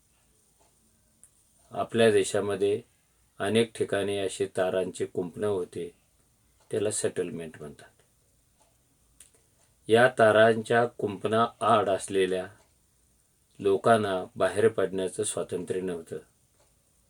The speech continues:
ह्या सगळ्या जाती तिथेच जगायच्या,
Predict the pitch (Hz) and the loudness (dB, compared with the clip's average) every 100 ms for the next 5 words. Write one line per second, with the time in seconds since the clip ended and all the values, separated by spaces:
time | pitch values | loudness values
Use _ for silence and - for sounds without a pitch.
0 | _ _ _ - - _ 117 123 - 101 | _ _ _ -20 -20 _ -2 0 2 6
1 | 117 117 107 95 113 123 - _ _ _ | 6 8 4 2 -2 -4 -8 _ _ _
2 | _ - 107 127 127 107 90 90 82 90 | _ -4 0 2 4 2 2 0 -2 -8